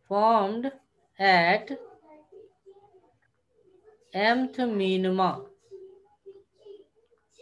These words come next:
of wave two, then find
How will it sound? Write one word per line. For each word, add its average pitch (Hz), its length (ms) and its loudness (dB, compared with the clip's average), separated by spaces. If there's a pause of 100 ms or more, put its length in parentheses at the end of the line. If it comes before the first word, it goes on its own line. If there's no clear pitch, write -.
(220)
of 208 320 0 (240)
wave 185 340 2 (160)
two, 139 160 -10 (2500)
then 214 640 -2
find 202 560 -2